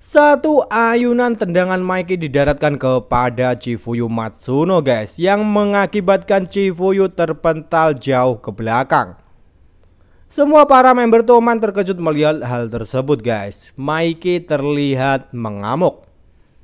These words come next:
Sanju berkomentar, "Itu dia, impuls gelap.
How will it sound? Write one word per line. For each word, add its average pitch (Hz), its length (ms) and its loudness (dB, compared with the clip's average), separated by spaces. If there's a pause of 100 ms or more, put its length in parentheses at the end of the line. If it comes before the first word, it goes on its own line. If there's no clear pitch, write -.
(920)
Sanju 269 400 4
berkomentar, 139 680 0
"Itu 131 240 -6
dia, 110 360 -6
impuls 131 560 -8
gelap. 131 400 -4